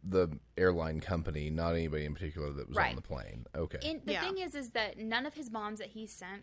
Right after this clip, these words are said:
Speaker 2: were actually, like, to get back at that specific person.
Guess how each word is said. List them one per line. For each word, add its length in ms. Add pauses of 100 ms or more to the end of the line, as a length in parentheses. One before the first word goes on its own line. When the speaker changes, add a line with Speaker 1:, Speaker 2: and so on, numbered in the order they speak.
Speaker 2:
were 160
actually, 600 (100)
like, 400 (360)
to 120
get 260
back 240
at 120
that 180
specific 540
person. 640